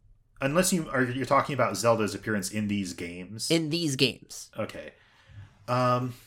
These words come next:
Speaker 1: 'cause I, I, I don't want to bring any outside of this game information into the analysis of this game. Or
Speaker 2: I'm glad
Speaker 1: these
Speaker 2: you
Speaker 1: two
Speaker 2: said that,
Speaker 1: games.
Speaker 2: 'cause I keep wanting to bring something up that I'm not gonna <laughs> bring up on the podcast. It's fine, don't worry about it.
Speaker 1: Okay.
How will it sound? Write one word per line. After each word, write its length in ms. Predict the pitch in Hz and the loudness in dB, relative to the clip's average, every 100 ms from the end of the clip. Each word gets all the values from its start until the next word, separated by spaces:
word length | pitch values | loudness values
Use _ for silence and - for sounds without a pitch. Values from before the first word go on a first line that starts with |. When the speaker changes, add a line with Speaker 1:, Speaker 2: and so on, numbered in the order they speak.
| _ | _
Speaker 1:
'cause 140 | - 147 | -4 6
I, 100 | 156 | 6
I, 460 | 139 139 143 123 | 6 4 4 2
I 60 | 139 | 0
don't 300 | 127 156 185 - - - - | 2 0 -2 -10 -20 -16 0
want 260 | 131 135 | 2 4
to 80 | 139 | 0
bring 400 | 113 113 123 117 | -2 0 0 0
any 440 | 113 113 113 110 107 | -4 -2 0 0 0
outside 560 | 113 110 - 104 104 | 0 0 0 2 2
of 160 | 98 92 | 0 -2
this 180 | 98 98 | -6 -6
game 280 | 104 98 95 | -4 -4 -4
information 600 | 92 101 95 90 - 90 | -6 -6 -6 -6 -8 -8
into 220 | 82 95 | -10 -10
the 80 | 87 | -10
analysis 540 | 85 82 82 90 80 | -10 -10 -10 -10 -8
of 240 | 85 71 - | -10 -12 -12
this 300 | 76 - - | -10 -10 -10
game. 280 | 80 - - - | -10 -10 -10 -14
Or 120 | - | -4
Speaker 2:
I'm 100 | 147 | 0
glad 180 | 160 190 | 2 2
Speaker 1:
these 60 | 214 | 4
Speaker 2:
you 40 | |
Speaker 1:
two 60 | 202 | 4
Speaker 2:
said 140 | 165 | 4
that, 140 | 156 151 | 4 2
Speaker 1:
games. 80 | - | 2
Speaker 2:
'cause 140 | 135 | 0
I 60 | 131 | 0
keep 240 | 135 156 | -2 -4
wanting 220 | 165 156 | -2 0
to 80 | 135 | 2
bring 180 | 135 135 | 2 2
something 340 | 131 135 131 | 2 0 0
up 120 | 127 127 | 0 0
that 100 | 117 | -2
I'm 80 | 120 | 0
not 140 | 117 | -2
gonna 120 | - | -2
<laughs> 60 | 117 | -4
bring 120 | - | -6
up 80 | - - - | -10 -14 -8
on 80 | - | -4
the 140 | 127 - - - 220 | -4 -8 -20 -6 -4
podcast. 500 | 214 285 - 262 - - - - - - - - - - - | -2 -4 -8 -14 -14 -18 -20 -20 -20 -20 -18 -16 -16 -10 -8
It's 160 | - | -6
fine, 200 | - 123 | -4 -2
don't 100 | 135 | 0
worry 120 | 139 | 0
about 180 | 123 120 | 0 -2
it. 160 | 120 - - - - | -4 -8 -20 -20 -10
Speaker 1:
Okay. 260 | 107 110 | -8 -6